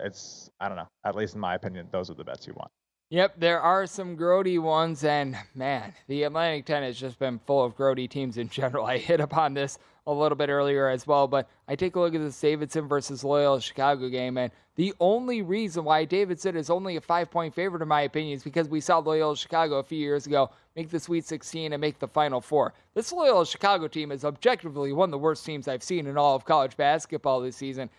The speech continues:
Speaker 2: Davidson has not been doing a tremendous job, but I made this line closer to six, six and a half personally. I'm willing to lay the five to five and a half with Davidson. I'm not sure if you agree slash disagree, but Loyola Chicago just can't get enough clean possessions to be able to cover this number, in my opinion.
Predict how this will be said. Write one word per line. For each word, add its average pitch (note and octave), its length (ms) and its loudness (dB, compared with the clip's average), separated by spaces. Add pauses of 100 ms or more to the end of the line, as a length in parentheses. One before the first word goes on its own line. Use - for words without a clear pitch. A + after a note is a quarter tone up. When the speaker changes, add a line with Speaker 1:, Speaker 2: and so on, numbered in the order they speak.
(180)
Speaker 2:
Davidson F#3+ 500 2
has D3+ 200 0
not E3+ 320 2
been D3 200 -2
doing D#3 220 2
a C3 80 -2
tremendous D#3+ 420 -4
job, C#3 260 4
but D3 180 2 (220)
I G#3+ 100 -4
made C#4 220 -8
this G3 160 -2
line F3+ 220 2
closer F3+ 380 -4
to C3+ 100 -6
six, - 580 -4
six - 320 -8
and F3+ 60 0
a E3 40 2
half D#3+ 160 -2
personally. E3 520 0 (240)
I'm G3+ 140 2
willing C#4+ 160 0
to G#3+ 60 0
lay F3+ 200 2
the E3+ 100 -2
five E3+ 300 2
to C#3+ 80 -4
five E3 280 0
and D3+ 80 -4
a D#3 40 0
half D#3+ 180 -2
with C#3 100 -14
Davidson. D3+ 540 0 (220)
I'm D#3 100 -6
not F#3 180 2
sure F#3 100 -4
if E3+ 100 -8
you D#3 120 -2
agree D#3+ 240 -2
slash C#3+ 260 -2
disagree, C#3+ 400 -2
but C3+ 200 -2 (260)
Loyola B3+ 260 2
Chicago A#3 440 -2
just A3 260 -4
can't A#3+ 200 -6
get A3 100 0
enough A3 300 0
clean A#3 260 -4
possessions F3 460 0
to E3 40 -14
be G#3 80 -2
able F3+ 120 2
to E3 60 -8
cover A3+ 240 -2
this D#3 180 -6
number, A3 280 2
in D3 60 0
my B2 140 -4
opinion. A2+ 400 -12